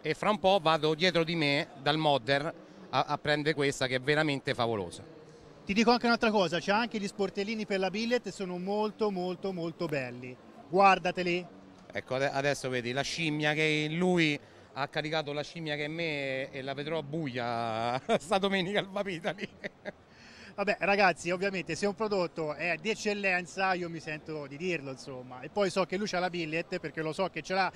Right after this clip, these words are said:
Speaker 2: e ce l'ha anche originale, l'ho pro-, anche provata. Allora ho detto, "Gli faccio provare box", chissà che magari non si compri box e sportellini, che tanto sicuramente lo farà.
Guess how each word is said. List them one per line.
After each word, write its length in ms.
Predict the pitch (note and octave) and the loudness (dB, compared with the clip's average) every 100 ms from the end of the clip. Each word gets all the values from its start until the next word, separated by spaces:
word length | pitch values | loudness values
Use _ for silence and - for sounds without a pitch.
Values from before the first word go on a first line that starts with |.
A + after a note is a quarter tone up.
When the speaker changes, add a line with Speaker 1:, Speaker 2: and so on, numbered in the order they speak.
| - | -8
Speaker 2:
e 120 | - F3+ | -8 -4
ce 120 | F#3+ | 2
l'ha 120 | G3+ | 4
anche 200 | A#3+ G#3 | 2 2
originale, 720 | G3+ G3 F#3+ F#3 E3 D3 F3+ | -2 -2 -2 0 0 0 -2
l'ho 180 | F3+ F3+ | -2 -2
pro-, 140 | F3+ | -2
anche 200 | F#3 E3 | -6 -8
provata. 540 | D#3 D#3+ C#3 B2 D#3+ F#3 - - - | -8 -4 -4 -4 -6 -6 -14 -20 -8
Allora 240 | A3 A#3 G#3+ | 0 2 0
ho 40 | |
detto, 380 | F3+ E3+ F3 D#3+ - - - | -2 -4 -4 -6 -8 -20 -18
"Gli 80 | G3+ | -8
faccio 240 | A3 A#3+ | -4 -2
provare 400 | A#3+ A3+ E3+ C3+ - - | -2 0 0 0 -10 -6
box", 440 | G3 C4 - C#4+ A3+ | 2 2 0 -4 -4
chissà 220 | G#3 A3+ | -2 -2
che 80 | G#3+ | -2
magari 280 | G3+ G3+ G#3 | -4 -4 -4
non 120 | F#3 | -4
si 100 | G3 | -6
compri 340 | F#3 E3+ D#3 D#3 | -4 -4 -4 -4
box 540 | F#3 G#3 G#3 A3 G#3 | 0 0 0 -6 -6
e 500 | E3 D#3 D3+ D3+ D3+ | -4 -6 -4 -2 -2
sportellini, 600 | D#3 - E3+ - E3 D3+ C#3+ | -4 -6 -10 -8 -8 -8 -8
che 140 | C#3+ | -6
tanto 220 | F#3 E3+ | -6 -6
sicuramente 440 | C#3 C#3+ D#3+ D#3+ D3+ | -8 -6 -6 -6 -4
lo 140 | D#3 | -4
farà. 280 | C#3+ B2+ | -4 -6